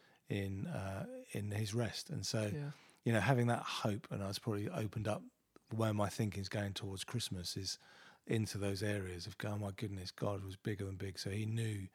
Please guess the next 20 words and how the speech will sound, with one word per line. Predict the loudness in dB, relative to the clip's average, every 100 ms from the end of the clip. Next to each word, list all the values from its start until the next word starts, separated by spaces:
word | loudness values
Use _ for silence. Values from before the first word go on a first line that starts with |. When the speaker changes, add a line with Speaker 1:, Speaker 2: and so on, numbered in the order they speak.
| -16 -20 -18 -6
Speaker 1:
you | -2
know, | -2
the | -2
plan | -4 0 2 2 0
all | -2
the | -2
way | -2
along, | -2 -4 -4
and | -6
he | -4
was | -2
Speaker 2:
Mm. | 0
Speaker 1:
creator, | 2 4 2 0 -2 -2
and | -6
he's, | -8 -14 -18 -12 -4
he's | 0
got | 2 2
everything, | 0 0 0 -2
and | -2
the, | -4